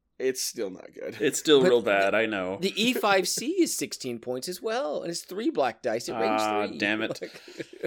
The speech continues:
Speaker 3: Like, yeah, if that rad cannon, I, it's the, it's the problem with getting the radiation token itself. Like, you have
Speaker 1: Yeah.
Speaker 3: to hit first, and if you don't hit, then nothing
Speaker 2: You have to
Speaker 3: happens.
Speaker 2: wound,
Speaker 3: Like,
Speaker 2: yeah.
Speaker 3: yeah, you have to wound, yeah. I mean, like, it just, that's the problem with it.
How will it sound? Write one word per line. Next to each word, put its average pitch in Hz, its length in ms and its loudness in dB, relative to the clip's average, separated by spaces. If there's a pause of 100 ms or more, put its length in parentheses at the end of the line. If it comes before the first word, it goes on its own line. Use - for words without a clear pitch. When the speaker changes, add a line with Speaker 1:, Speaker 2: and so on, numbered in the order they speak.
(220)
Speaker 3:
Like, 160 120 -4 (720)
yeah, 143 260 4
if 165 120 2
that 202 120 6
rad 202 300 0
cannon, 170 440 -2 (260)
I, 131 240 -14 (400)
it's 175 180 0
the, 170 220 -2
it's 165 100 0
the 156 80 -6
problem 170 360 -2
with 156 120 -6
getting 135 220 -4
the 123 100 -4
radiation 117 440 -2
token 113 320 -8
itself. 85 440 -10
Like, 120 180 -6
you 123 80 -8
have 143 240 -6
Speaker 1:
Yeah. 143 60 -10
Speaker 3:
to 123 60 -10
hit 123 280 -10
first, - 280 -14
and 107 80 -14
if 113 80 -14
you 139 80 -10
don't 165 240 -4
hit, 139 360 -8 (320)
then 110 220 -6
nothing 101 260 -12
Speaker 2:
You 117 120 -8
have 101 140 -2
to 101 60 0
Speaker 3:
happens. 87 140 0
Speaker 2:
wound, 104 200 -2
Speaker 3:
Like, 87 200 -6
Speaker 2:
yeah. 95 240 -4 (460)
Speaker 3:
yeah, 160 120 0
you 143 80 0
have 139 100 -4
to 135 80 -10
wound, 123 380 -8
yeah. 90 240 -4 (100)
I 143 100 -6
mean, 135 200 -4
like, 135 200 -6
it 135 120 -10
just, - 280 -12
that's 139 220 -4
the - 80 -14
problem 127 440 -6
with - 160 -18
it. - 120 -14